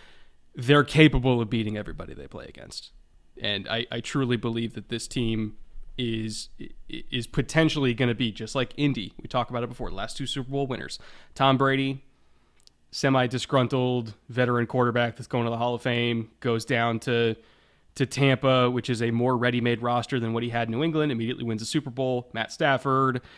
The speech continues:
was trying to carry a franchise that didn't have a good roster for a long time. They traded him away to a ready-to-go roster that wanted to upgrade a quarterback,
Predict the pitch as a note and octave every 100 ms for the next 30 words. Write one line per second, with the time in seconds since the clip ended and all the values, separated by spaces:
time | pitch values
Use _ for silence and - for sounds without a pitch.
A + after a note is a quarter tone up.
0 | - - A#2+ - C3+ B2 - C3+ B2+ B2
1 | A#2+ - B2 A#2 B2+ A#2 A#2 A2+ G#2+ B2
2 | A#2 A#2 A2+ A2+ A2+ A#2 - A#2+ A#2+ A2+
3 | A#2 A2 A#2+ A#2 A#2 G#2+ A2+ - A2+ A2
4 | A#2 A2 A2+ A2 A2 G#2 A2+ A2 A2 A2+
5 | G#2 A2 G#2+ - G#2+ G#2 G2+ - A2 G#2
6 | G2 F#2+ G#2+ F#2+ - C#3 B2+ B2